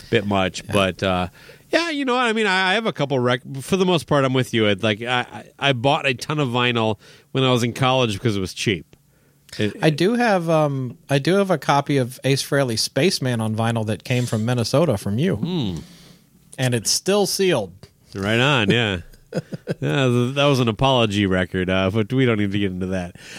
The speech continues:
Speaker 1: Uh, <laughs> but anyway, uh, one of the things I thought was funny,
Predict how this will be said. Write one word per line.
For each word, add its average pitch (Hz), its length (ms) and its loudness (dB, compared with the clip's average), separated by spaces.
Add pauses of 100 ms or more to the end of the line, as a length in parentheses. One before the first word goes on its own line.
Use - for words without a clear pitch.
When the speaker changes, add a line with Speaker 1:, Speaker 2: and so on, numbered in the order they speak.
(160)
Speaker 1:
Uh, 175 1400 2
<laughs> 127 1300 -8
but 202 180 -2
anyway, 240 480 0
uh, 202 140 0
one 214 160 0
of 262 60 0
the 254 60 0
things 214 200 0
I 185 60 0
thought 170 160 -2
was 160 160 0
funny, 120 320 0